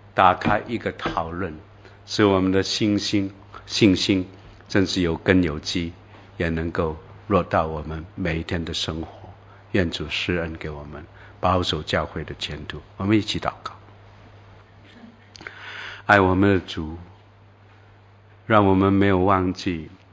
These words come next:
你是全地的主，你是按公义审判的主，也是施怜悯的主。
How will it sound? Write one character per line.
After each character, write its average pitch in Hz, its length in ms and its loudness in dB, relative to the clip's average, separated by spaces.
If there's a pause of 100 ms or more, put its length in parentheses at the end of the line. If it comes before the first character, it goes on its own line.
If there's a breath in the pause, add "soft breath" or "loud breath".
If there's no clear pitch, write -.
(800)
你 90 100 0
是 92 180 0
全 90 380 0
地 90 160 0
的 80 120 -6
主， - 260 -16 (840)
你 90 160 -2
是 87 320 -2
按 92 220 -2
公 104 340 6
义 95 160 2
审 76 300 -6
判 80 340 -8
的 76 180 -14
主， - 180 -18 (720 soft breath)
也 90 140 -2
是 95 160 0
施 113 320 2
怜 95 300 4
悯 80 340 0
的 80 120 -10
主。 - 200 -20